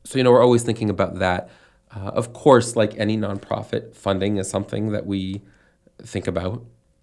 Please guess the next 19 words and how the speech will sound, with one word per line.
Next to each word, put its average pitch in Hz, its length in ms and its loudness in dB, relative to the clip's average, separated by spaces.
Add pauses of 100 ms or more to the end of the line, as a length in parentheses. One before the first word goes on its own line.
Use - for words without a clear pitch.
(120)
often. 110 720 0 (420)
We 120 220 2
are 113 60 4
completely 127 460 -2
independent, 127 600 -4
so 107 120 -2
we're 101 120 0
not 107 240 0
grant 104 260 -4
funded. 101 340 -6
We're 98 180 -8
all 104 460 -2 (280)
funded 113 320 0
through 104 140 -8
two - 260 -8
sources. 104 560 -8
One 104 160 -2
is 101 120 -8
tuition, 131 560 -8